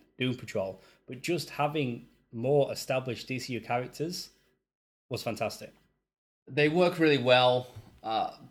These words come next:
Speaker 2: they all have very defined characters, and they, sh-, you know, they really quickly and really cleanly articulate, uh,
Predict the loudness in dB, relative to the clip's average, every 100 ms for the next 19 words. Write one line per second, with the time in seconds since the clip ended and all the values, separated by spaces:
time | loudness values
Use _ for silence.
0 | _ -8 0 2 4 2 0 2 2 0
1 | 2 4 4 -2 -8 -4 -2 -2 -2 -2
2 | -2 -2 -2 -4 -6 -12 -16 -20 _ -6
3 | 0 0 0 -8 -12 -12 -6 -4 -2 -4
4 | -6 -18 _ -20 -20 -10 0 0 0 -4
5 | -6 -4 -6 -6 -6 -8 -8 -6 -6 -8
6 | -8 -8 -6 -6 -8 -6 -6 -6 -12 -8
7 | -6 -6 -8 -16 _ _ _ _ _ -4
8 | -2 -4 -6